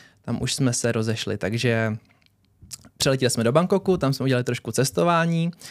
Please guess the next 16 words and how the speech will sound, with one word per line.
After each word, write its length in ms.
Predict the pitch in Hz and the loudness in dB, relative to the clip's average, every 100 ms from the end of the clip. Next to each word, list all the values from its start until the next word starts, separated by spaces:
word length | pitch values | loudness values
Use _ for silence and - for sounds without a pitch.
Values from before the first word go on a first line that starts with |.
| - | -8
a 60 | - | 0
já 120 | 117 | 0
pak 160 | 127 110 | 0 -2
z 60 | |
Bangkoku 640 | 123 123 135 139 - 143 135 | 0 2 2 0 0 0 0
přiletěl 440 | - 131 117 117 | -2 -2 0 0
na 100 | 117 | -2
Tajvan 500 | - 127 127 123 127 - | 0 0 2 0 0 -4
a 60 | |
tam 260 | - 113 113 | -4 -4 -2
začala 460 | 110 - 120 117 131 | -4 -2 -2 -2 0
moje 260 | 120 113 | 0 2
cesta 480 | 131 117 - - 117 | 0 -4 -2 -2 -2
studia 640 | - - 123 123 117 110 123 | -2 -2 0 2 2 0 -2
na 140 | 113 | -4
Tajvanu. 540 | - 107 113 110 104 | -2 0 2 2 -2